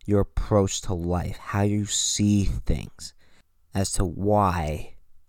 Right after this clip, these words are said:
I think this is a faulty narrative,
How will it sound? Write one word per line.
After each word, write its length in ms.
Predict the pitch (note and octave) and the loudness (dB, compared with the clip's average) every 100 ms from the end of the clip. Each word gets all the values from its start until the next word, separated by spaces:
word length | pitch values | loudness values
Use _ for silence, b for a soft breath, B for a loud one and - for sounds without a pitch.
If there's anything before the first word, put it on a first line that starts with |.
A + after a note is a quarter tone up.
| - | -4
I 120 | G#2 | -2
think 240 | F2+ F#2+ - | 2 0 0
this 300 | F#2 - - | -2 -2 -2
is 40 | |
a 60 | F2+ | -6
faulty 1040 | - - - G2+ F#2 - - F2+ E2+ - - _ _ _ _ | -10 -14 2 4 4 0 -4 -4 -6 -10 -20 _ _ _ _
narrative, 920 | F#2 G2 G#2+ A#2 B2+ C3 C3+ - - | 0 2 4 4 6 4 2 -4 -12